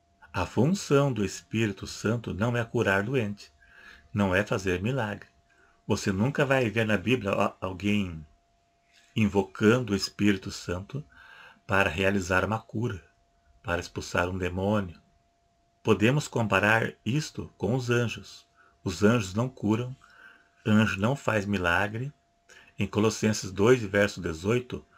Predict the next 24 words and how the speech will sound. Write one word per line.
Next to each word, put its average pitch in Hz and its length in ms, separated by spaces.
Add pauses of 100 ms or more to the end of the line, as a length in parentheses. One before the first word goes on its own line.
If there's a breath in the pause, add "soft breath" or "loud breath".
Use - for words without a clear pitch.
(440 loud breath)
Paulo 98 280
condena 104 580
culto, 127 600 (200)
e 104 120
condena 101 520
e - 20
proíbe 127 440
o 123 60
culto - 580
aos 120 300
anjos. 110 640 (500 soft breath)
Os 87 180
anjos 104 420
são 98 320
enviados 104 880 (720)
por 123 240
Deus, 107 480
a 98 60
serviço 107 420
de 101 100
Deus. 98 560 (720 soft breath)
Ele 98 140
é 101 60
enviado 107 640